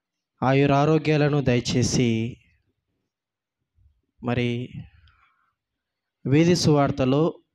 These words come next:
ఈ దినాన సంఘముగా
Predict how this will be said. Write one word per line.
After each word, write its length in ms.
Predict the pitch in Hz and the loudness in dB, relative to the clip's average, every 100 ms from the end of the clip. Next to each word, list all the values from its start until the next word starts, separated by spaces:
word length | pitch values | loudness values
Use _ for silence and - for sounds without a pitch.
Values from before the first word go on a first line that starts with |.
| _ | _
ఈ 120 | 143 | -6
దినాన 520 | 139 135 131 127 120 113 _ _ _ _ _ _ _ | -2 -2 -2 -2 -4 -6 _ _ _ _ _ _ _
సంఘముగా 720 | - 135 135 139 135 131 135 | -6 -4 -2 -2 -2 -2 0